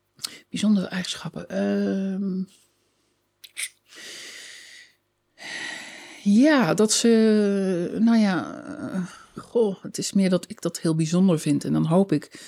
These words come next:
dat de luisteraar dat ook vindt. Maar dat ze die, die vinnen dus op alle mogelijke manieren kunnen gebruiken. De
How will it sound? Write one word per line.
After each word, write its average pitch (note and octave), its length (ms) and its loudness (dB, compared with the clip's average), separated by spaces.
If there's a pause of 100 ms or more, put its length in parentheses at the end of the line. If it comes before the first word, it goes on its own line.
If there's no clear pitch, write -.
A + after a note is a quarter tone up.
(180)
dat D#3 160 -8
de D#3 60 -6
luisteraar E3 440 0
dat - 140 -4
ook F3 200 0
vindt. D3 340 -4
Maar E3 160 -4
dat D#3+ 140 -2
ze - 100 -6
die, D#3+ 280 -2 (340)
die E3+ 160 2
vinnen G3+ 260 6
dus E3 180 2
op D#3+ 100 -6
alle F#3+ 220 4
mogelijke E3+ 400 2
manieren E3+ 340 2
kunnen D#3+ 220 -2
gebruiken. E3+ 540 -2
De D3+ 160 -6